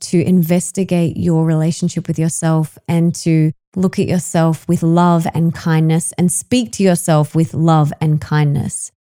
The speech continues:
Speak to yourself like you would speak to your three-year-old or four-year-old self, because that little girl or little boy is still inside you. I really hope you got a lot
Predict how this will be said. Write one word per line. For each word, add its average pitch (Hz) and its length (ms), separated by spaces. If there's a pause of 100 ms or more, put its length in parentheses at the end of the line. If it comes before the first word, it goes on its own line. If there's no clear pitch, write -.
(140)
Speak 226 320
to 240 80
yourself 196 400
like 185 380
you 208 160
would 160 460
speak - 440
to - 140
your 160 320
three-year-old 165 880
or 175 100
four-year-old 156 760
self, - 580 (320)
because 170 280
that 170 460
little 208 280
girl 185 460
or 165 80
little 175 260
boy 165 420
is 170 160
still 175 680
inside 151 800
you. 151 320 (460)
I 196 60
really 190 320
hope 180 260
you 190 80
got 175 180
a 165 60
lot 160 260